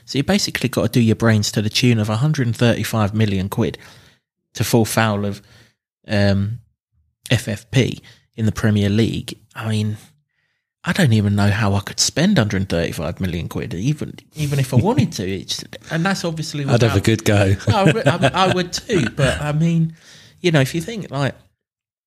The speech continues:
Speaker 1: you, you've also got income and turnover and everything in that as well. You're probably, when you put that on top of it, you're now suddenly looking at near a hundred and fifty-five, hundred and sixty million that you've got to lose.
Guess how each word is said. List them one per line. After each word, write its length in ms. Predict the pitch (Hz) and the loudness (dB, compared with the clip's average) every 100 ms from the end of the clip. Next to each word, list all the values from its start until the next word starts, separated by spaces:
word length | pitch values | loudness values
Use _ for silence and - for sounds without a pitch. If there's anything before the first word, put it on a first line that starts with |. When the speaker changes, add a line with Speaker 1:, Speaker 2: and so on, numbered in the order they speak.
| _ _ - | _ _ -4
Speaker 1:
you, 280 | 151 135 127 | -2 0 2
you've 180 | 143 151 | 2 2
also 280 | 156 135 | 2 4
got 340 | 123 120 113 - _ _ _ - | 2 2 0 -4 _ _ _ -2
income 480 | 135 127 120 113 | 2 2 0 0
and 100 | 110 | 0
turnover 540 | 104 127 113 113 104 101 | 2 2 4 2 2 0
and 100 | 107 | 0
everything 360 | 107 104 107 | 0 -2 -2
in 200 | 107 107 | 0 2
that 180 | 104 98 | 2 0
as 160 | 104 104 | -2 0
well. 240 | 117 95 | 2 2
You're 140 | 98 110 | 0 -2
probably, 600 | - 170 151 127 110 110 | -2 0 0 2 0 0
when 220 | 120 123 | 0 0
you 120 | 123 | 0
put 220 | 120 170 | 0 0
that 160 | 151 131 | 2 0
on 160 | 113 107 | -2 -6
top 240 | 127 120 | -8 -8
of 120 | 107 | -4
it, 100 | 110 | -2
you're 160 | 120 117 | -2 -2
now 340 | 123 120 147 | 0 2 2
suddenly 460 | 131 - 120 110 107 | 2 2 2 2 2
looking 300 | 107 - 107 | 0 0 0
at 120 | 101 | 0
near 280 | 117 117 110 | 2 4 4
a 100 | - | 2
hundred 340 | 110 110 104 90 | 0 -2 -2 -4
and 80 | |
fifty-five, 520 | - 107 - - 104 101 | -2 -4 -4 -2 0 0
hundred 240 | 104 98 | -2 -2
and 100 | 98 | -2
sixty 480 | - - 160 - 113 | -2 0 -2 2 2
million 340 | 104 95 85 | 4 4 2
that 80 | 90 | -2
you've 160 | - - | -4 -6
got 140 | - | -6
to 80 | 95 | -4
lose. 360 | 92 92 98 | -6 -6 -10